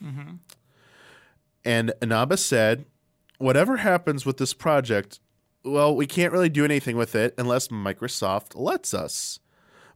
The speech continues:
Speaker 2: But it's a game we love, so if the opportunity arises,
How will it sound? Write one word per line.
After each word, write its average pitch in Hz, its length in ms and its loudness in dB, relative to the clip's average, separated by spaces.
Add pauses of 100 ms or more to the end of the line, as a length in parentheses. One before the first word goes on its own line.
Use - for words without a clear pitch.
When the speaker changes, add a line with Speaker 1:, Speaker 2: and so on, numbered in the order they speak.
Speaker 2:
But 117 180 2
it's 135 160 2
a 135 80 0
game 117 300 0
we 226 120 0
love, 120 580 2
so - 280 0
if 131 120 -2
the 127 220 -2
opportunity 160 680 -4
arises, 110 640 0